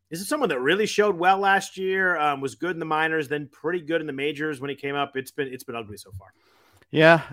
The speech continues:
Speaker 2: and the fact that, uh, you know, even with, you know, you know, with Ramon Urias,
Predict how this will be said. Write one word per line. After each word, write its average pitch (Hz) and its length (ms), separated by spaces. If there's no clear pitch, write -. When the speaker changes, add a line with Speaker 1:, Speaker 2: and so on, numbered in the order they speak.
Speaker 2:
and 165 500
the 160 220
fact 190 300
that, 175 300
uh, 151 300
you 165 100
know, 135 280
even 202 320
with, 185 160
you 151 80
know, 127 100
you 156 120
know, 147 80
with 139 180
Ramon 180 460
Urias, 165 580